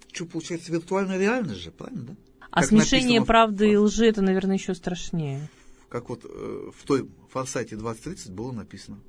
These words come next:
Speaker 2: Виртуальная имитация жизни.
Speaker 1: Все. Вот мы куда
Speaker 2: Хорошо,
Speaker 1: пришли.
Speaker 2: а что делать? Против этого мы с чем?
Speaker 1: Против
Speaker 2: Как?
Speaker 1: лома нет приема, да?
Speaker 2: Да,
Speaker 1: Если
Speaker 2: и
Speaker 1: нет другого лома. <laughs>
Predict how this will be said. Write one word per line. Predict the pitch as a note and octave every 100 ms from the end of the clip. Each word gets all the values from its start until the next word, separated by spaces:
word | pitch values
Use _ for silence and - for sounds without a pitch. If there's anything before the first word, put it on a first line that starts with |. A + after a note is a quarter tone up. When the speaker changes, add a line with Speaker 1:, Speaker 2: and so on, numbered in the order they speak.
| - _ _ _ _ _
Speaker 2:
Виртуальная | F3 F3+ G3 A#3 B3+
имитация | A3+ F#3+ F#3+ G3 - F#3
жизни. | F3 E3+ F3 F3 F3 F3 - -
Speaker 1:
Все. | - - G#2+ G#2 G#2+ _ -
Вот | F#2 G2+ A#2 C3+ B2+
мы | A2+ G#2+
куда | - G#2 G#2+
Speaker 2:
Хорошо, | G#2+ G#3 A3 - C4
Speaker 1:
пришли. | F#3 F3
Speaker 2:
а | F3
что | F3 - B3
делать? | A#3 G#3 B3 G#3 E3+
Против | G3 G3 G#3+ G#3+ -
этого | A#3+ A#3 G#3 F#3+
мы | F#3+ G3+ A3 A3 G3+ F3+ E3+ E3+ - - - G3+ -
с | - -
чем? | - A3 F#3+
Speaker 1:
Против | D#3 A#2
Speaker 2:
Как? | G#2 G3+ F3
Speaker 1:
лома | A#2
нет | A2 -
приема, | A2 B2 A#2 G#2+ B2+ -
да? | E3+
Speaker 2:
Да, | F#3 F3
Speaker 1:
Если | D#3+ D#3+
Speaker 2:
и | D3
Speaker 1:
нет | C#3 F3 -
другого | G2+ G2 F#2 A#2+ D3
лома. | A2 F#2 F2+ F2+ - _ -
<laughs> | C3